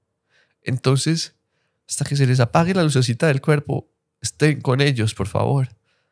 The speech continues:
Es un espacio muy difícil porque es un espacio que es clínico, que es frío, que no es su casa, no son sus olores. Lo único que tienen son ustedes.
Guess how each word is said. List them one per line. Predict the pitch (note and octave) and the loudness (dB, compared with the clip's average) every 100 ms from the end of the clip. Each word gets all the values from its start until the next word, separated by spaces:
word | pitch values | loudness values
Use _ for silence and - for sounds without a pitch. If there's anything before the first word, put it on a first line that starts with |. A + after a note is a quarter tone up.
| _ _ | _ _
Es | - | -4
un | E3 | -2
espacio | D#3+ - D#3 D#3 | -2 2 2 4
muy | D3+ | 0
difícil | D3+ D#3 F3+ E3 | -2 0 0 0
porque | D3 B2+ | 0 0
es | |
un | B2 | 0
espacio | C3 - B2+ A2 | 0 0 0 0
que | |
es | A2 | -4
clínico, | - C3 D3 C#3 - B2 A#2 | 0 0 2 0 -2 -2 -2
que | - G#2+ | -2 -2
es | G#2+ - | -2 -4
frío, | C3 C3+ C3+ B2+ A#2+ - _ - - - _ | 0 2 2 2 -2 -10 _ -10 -8 -8 _
que | A2 | -2
no | A2 | 0
es | |
su | - G#2+ | 0 0
casa, | B2+ B2+ A#2+ | 2 2 2
no | A2 | 2
son | A#2 | 0
sus | B2 A#2+ | 0 2
olores. | G#2 A2+ A#2 A#2+ - - _ _ _ _ _ _ - | 6 6 4 0 -4 -12 _ _ _ _ _ _ -2
Lo | A#2+ | 0
único | D3+ | 0
que | D3+ | -2
tienen | B2+ A#2 | 0 0
son | B2+ | 0
ustedes. | C3 - G#2 E2 E2 - | -2 0 0 0 -6 -12